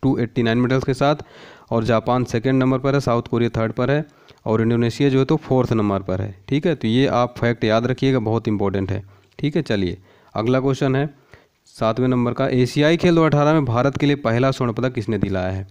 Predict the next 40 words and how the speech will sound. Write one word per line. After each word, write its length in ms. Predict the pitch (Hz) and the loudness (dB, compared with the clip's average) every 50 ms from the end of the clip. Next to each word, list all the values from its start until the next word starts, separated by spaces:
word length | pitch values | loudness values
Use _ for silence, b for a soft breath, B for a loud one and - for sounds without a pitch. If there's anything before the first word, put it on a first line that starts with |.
| b b b b b b - | b b b b b b -6
तो 60 | - 123 | -4 0
ये 240 | 131 147 165 170 | 2 2 2 2
भी 140 | 143 151 165 | 2 0 0
बहुत 380 | 147 127 120 120 139 143 143 147 | -2 -2 -2 -2 -2 -2 -2 -2
इंपॉर्टेंट 340 | 131 123 123 127 135 131 123 | -2 0 0 0 -2 -2 -2
क्वेश्चन 280 | 127 123 - 131 127 | -2 -2 -2 -2 -2
दोस्तों 280 | 123 123 120 - 135 123 | -2 -2 -2 -2 -2 -2
आपके 260 | 113 113 - - 127 | -2 -2 -2 -2 -2
लिए। 200 | 120 123 139 156 B B B B B B B B | 0 0 -2 -2 B B B B B B B B
एशियाई 380 | 120 120 120 - 139 143 143 151 | 0 0 0 2 2 2 2 2
खेल 140 | 143 156 151 | 2 2 2
दो 0 | |
हज़ार 120 | 151 139 | 4 4
अठारह 160 | 135 147 143 | 4 2 2
में 80 | 143 135 | 2 2
भारत 220 | 123 127 127 131 | 2 0 0 0
के 80 | - 147 | 0 0
लिए 140 | 135 135 131 | 0 0 0
जो 120 | 127 131 | 0 -2
पहला 400 | 123 - 110 107 104 113 127 147 | -2 -2 -2 -2 0 2 2 2
गोल्ड 300 | 151 135 131 135 127 123 | 2 2 2 2 2 2
मेडल 240 | 123 127 123 123 120 | 2 2 2 2 2
दिलाया 340 | 113 113 107 107 110 113 113 | 2 2 2 2 2 0 0
था, 320 | - 127 127 131 127 B B B B B B B - | 0 -2 -2 -2 -4 B B B B B B B -4
वो 60 | 120 | -2
दिलाया 220 | 117 123 123 123 120 | 0 2 2 2 2
था 80 | - | 0
पहलवान 640 | 117 - 123 110 107 107 107 113 117 123 131 123 110 | 0 -2 -2 0 0 0 0 0 0 0 0 0 0
बजरंग 400 | 110 107 101 110 113 120 131 127 | 0 0 0 0 0 0 0 0
पूनिया 440 | 113 - 110 104 101 104 104 104 95 | -2 -2 0 0 0 2 0 0 0
ने। 140 | 95 92 95 | -2 -4 -4
किस, 220 | - - 113 - | -4 -6 -6 -6
किसने? 300 | - - 107 - 147 143 | -4 -6 -4 -2 -2 -2
पहलवान 460 | 139 - 113 110 107 107 113 117 113 | -2 -2 -2 0 0 0 0 0 0
बजरंग 320 | 104 104 104 107 120 127 117 | 0 0 0 0 -2 -2 -2
पूनिया 280 | - 107 101 101 98 | -2 -2 -2 -2 0
ने। 80 | 101 101 | 0 -2
आपको 200 | 107 104 - 117 | -2 -2 -2 -2
बता 200 | 117 113 123 123 | -2 0 0 0
दें 140 | 123 147 160 | 0 0 -2